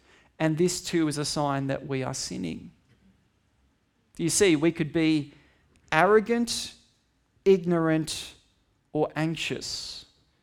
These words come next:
And this might be why we push God out of our planning. But here's the thing, of course. God belongs on the throne. He is totally and completely in control.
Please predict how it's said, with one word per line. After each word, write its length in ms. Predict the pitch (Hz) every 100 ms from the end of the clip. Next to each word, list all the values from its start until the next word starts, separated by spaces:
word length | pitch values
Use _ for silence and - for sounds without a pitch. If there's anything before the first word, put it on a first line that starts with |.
| -
And 160 | 151 165
this 180 | 185 180
might 220 | 175 151
be 100 | 156
why 240 | 147 156
we 160 | 160 160
push 320 | 160 170 -
God 340 | - 139 139
out 240 | 147 135 131
of 120 | 135
our 120 | 131
planning. 460 | 127 131 135 127 131
But 140 | 147
here's 240 | 151 180 175
the 80 |
thing, 240 | 165 151 139
of 100 | 127
course. 340 | - - - - - - -
God 380 | 139 147 160 151
belongs 500 | 160 143 139 131 127
on 160 | - 135
the 80 | 131
throne. 400 | - - - 175 _ _ _ _ _ _ _ _ _ _ _
He 520 | - 175 175 123 -
is 220 | 127 120
totally 580 | - - 151 165 165 160
and 140 | 139 123
completely 500 | 135 - 147 - 131
in 120 | 123
control. 500 | 135 127 143 139